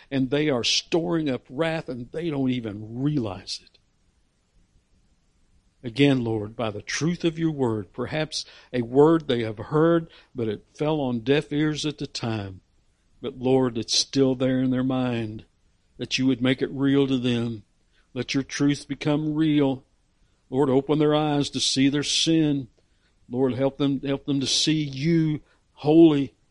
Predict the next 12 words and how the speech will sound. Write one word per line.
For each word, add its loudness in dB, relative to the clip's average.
righteous 0
God. 2
And 0
in 2
light 2
of 2
seeing 4
you, 4
they 0
see 2
their 2
sin, 4